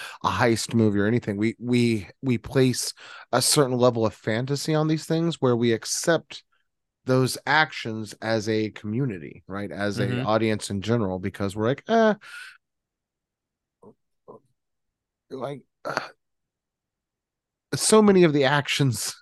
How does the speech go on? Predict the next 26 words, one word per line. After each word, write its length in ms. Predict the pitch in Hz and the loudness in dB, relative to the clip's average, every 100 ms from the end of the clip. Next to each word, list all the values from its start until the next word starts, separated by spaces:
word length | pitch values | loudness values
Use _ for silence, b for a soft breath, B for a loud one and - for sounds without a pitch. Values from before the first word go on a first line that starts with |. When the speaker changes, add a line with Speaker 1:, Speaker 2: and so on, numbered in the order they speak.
| - | -10
Speaker 1:
<laughs> 200 | 135 - | -10 -2
I 180 | 123 113 | -2 0
just 240 | - 135 | -2 4
Speaker 2:
Well 100 | 185 | 6
Speaker 1:
watched 220 | 120 - | 4 2
Civil 280 | - 131 117 | 0 2 2
War, 200 | 123 104 | 2 0
and 100 | 104 | 0
I 40 | |
don't 120 | 110 107 | -2 -2
wanna 140 | 107 | -2
give 140 | 107 | -4
away 180 | 107 104 | 0 0
the 100 | 101 | 0
next 240 | 101 98 - | -4 0 2
episode, 420 | 107 - 104 101 - B B | 2 2 0 -4 -8 B B
Speaker 2:
<laughs> 240 | B B | B B
Speaker 1:
but, 100 | 170 | 6
like, 220 | 165 160 | 8 8
so 340 | - - 214 208 | 4 6 8 8
much 300 | 190 190 180 | 6 4 4
of 80 | 156 | 6
that 180 | 151 | 4
movie, 280 | 151 175 165 | 6 2 4
you're 120 | 135 | 4
like, 240 | 127 127 | 2 0